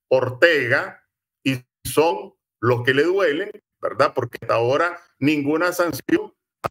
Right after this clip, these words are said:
ha repercutido ni en migración, como él ha dicho, ni en daño a la población.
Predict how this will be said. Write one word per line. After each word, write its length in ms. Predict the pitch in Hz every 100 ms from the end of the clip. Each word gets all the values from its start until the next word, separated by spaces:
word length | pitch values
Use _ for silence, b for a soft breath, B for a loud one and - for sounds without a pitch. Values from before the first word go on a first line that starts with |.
| -
ha 80 | 127
repercutido 880 | 170 170 170 151 - 156 165 185
ni 160 | 160 131
en 220 | 123 123
migración, 640 | 147 185 208 190 - 190 180 180 _ -
como 240 | - 113
él 100 | 123 156 - -
ha 40 | 170
dicho, 520 | 165 120 175 196 - b b -
ni 140 | 120 -
en 320 | 190 _ 170
daño 340 | 165 196 170 135
a 100 | 135
la 140 | 127
población. 840 | - - - 120 - 123 117 107